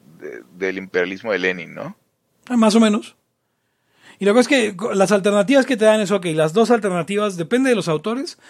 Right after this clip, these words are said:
Speaker 2: No recuerdo Prebisch cuál daba, pero básicamente era como esta idea en la que cuando caen los grandes,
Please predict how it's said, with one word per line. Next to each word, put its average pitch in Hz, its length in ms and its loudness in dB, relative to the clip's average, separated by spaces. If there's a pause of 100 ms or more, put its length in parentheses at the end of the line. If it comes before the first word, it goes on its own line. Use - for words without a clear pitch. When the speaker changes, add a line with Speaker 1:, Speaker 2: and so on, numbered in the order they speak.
(220)
Speaker 2:
No 226 160 4
recuerdo 269 400 2
Prebisch 240 300 2
cuál 214 200 2
daba, 175 240 2
pero 160 160 -2
básicamente 214 560 0
era 202 160 2
como 170 220 -4
esta 190 180 -2
idea 180 280 0
en 175 100 -4
la 147 120 -4
que 131 120 -20
cuando 147 360 -4
caen 226 240 0
los 202 160 -2
grandes, 233 500 -2